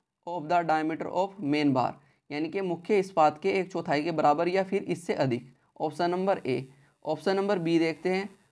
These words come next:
more than or equal to five M M, पाँच एम एम के बराबर या इससे अधिक।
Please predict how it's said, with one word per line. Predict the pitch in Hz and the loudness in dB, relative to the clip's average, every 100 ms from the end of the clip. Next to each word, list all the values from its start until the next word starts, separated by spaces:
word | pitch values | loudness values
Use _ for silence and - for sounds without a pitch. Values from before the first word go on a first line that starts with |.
| - | -8
more | 151 165 180 | -2 0 0
than | 175 185 190 220 - _ _ _ _ _ _ | 2 0 0 -6 -14 _ _ _ _ _ _
or | 170 190 208 180 | -6 -6 -4 -4
equal | 170 175 185 175 | 0 4 4 4
to | 208 226 - | 0 -2 -4
five | - 127 127 | 0 2 2
M | 123 | 0
M, | 131 139 - _ _ - | 0 -4 -16 _ _ -10
पाँच | 160 185 196 | -6 -4 -4
एम | 202 | -2
एम | 202 | -2
के | 208 | -2
बराबर | 175 156 160 190 | 2 2 2 2
या | 208 | 0
इससे | 180 143 - | -2 -4 -2
अधिक। | 127 123 143 | -2 0 -2